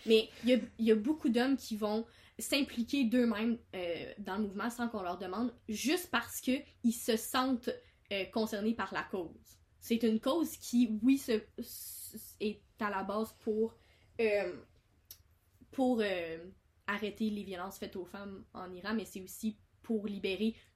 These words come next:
tous les Iraniens du régime terroriste présentement, tu sais. Puis aussi, c'est un mouvement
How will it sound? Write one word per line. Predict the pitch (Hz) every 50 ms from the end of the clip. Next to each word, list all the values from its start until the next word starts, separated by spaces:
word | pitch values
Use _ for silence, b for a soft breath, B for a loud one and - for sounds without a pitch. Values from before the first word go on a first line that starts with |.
| _ _
tous | - - 339 330 320
les | 269 233 208 214 220
Iraniens | 226 226 220 190 180 190 190 180 180 180 b b b b
du | 220 190 196 190
régime | 180 190 180 180 196 190 190 190
terroriste | - 190 180 175 170 170 170 - - -
présentement, | - - - 170 - - - - - - - -
tu | -
sais. | - - B B B B B B
Puis | - 233 220
aussi, | 208 - - 262
c'est | 240 -
un | 233 196
mouvement | 196 180 180 190 202 208